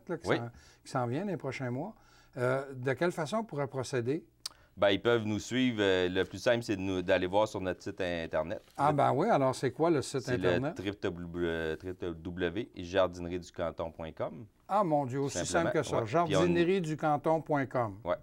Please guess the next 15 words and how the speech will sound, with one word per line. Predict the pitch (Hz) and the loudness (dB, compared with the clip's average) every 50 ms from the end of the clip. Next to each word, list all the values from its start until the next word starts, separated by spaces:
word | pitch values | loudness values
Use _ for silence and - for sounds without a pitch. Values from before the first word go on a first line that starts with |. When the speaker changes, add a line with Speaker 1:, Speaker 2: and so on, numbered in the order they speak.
| - - | -8 -18
Speaker 2:
Puis | - - 87 85 | -8 -4 -2 -2
on | 85 85 87 | 0 0 -2
est | 85 | -4
sur | 82 - 85 78 | -6 -6 -8 -8
Facebook | - - 85 80 78 80 80 82 78 - - | -6 -4 -4 -4 -4 -4 -6 -8 -8 -10 -12
aussi. | 78 - - - 90 | -14 -12 -12 -10 -6
Donc, | 85 85 80 80 - | -4 -4 -4 -4 -4
les | 87 82 | -6 -4
nouvelles, | 82 80 80 78 85 87 87 87 85 82 80 | -4 -4 -2 0 2 2 2 0 -2 -4 -2
euh, | 78 78 76 76 71 69 65 64 - - - - - - - - - - - - | -2 -2 -2 -4 -4 -6 -8 -8 -10 -10 -12 -14 -14 -16 -20 -20 -20 -18 -14 -8
on | - 87 85 | -4 -4 -4
les | 82 80 | -4 -2
fait | - 85 | -2 0
apparaître, | 80 - 80 78 80 80 82 80 - | 0 2 2 2 2 2 0 -2 -6
euh, | 85 78 76 76 76 71 | -6 -6 -6 -6 -6 -8